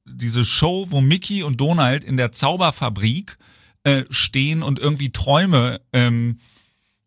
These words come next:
produzieren, die für Kinder ist, dass diese scheiß Lieder, die diese Kinder, die von aller Herren Länder da angereist sind und aus ihr Heimatland im Zweifel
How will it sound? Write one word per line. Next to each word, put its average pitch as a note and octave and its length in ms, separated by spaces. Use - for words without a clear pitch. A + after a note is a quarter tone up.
produzieren, C3 840
die C#3 160
für C3+ 180
Kinder G3+ 420
ist, F3+ 360
dass D3 160
diese E3 300
scheiß F#3+ 540
Lieder, E3+ 300
die C3+ 120
diese B2+ 240
Kinder, F3+ 380
die C3 120
von C3 240
aller D#3 280
Herren C#3 260
Länder C#3 380
da B2 140
angereist A#2+ 680
sind C3 280
und C3+ 220
aus C3 200
ihr C3 500
Heimatland C#3+ 520
im A#2 160
Zweifel D#3 680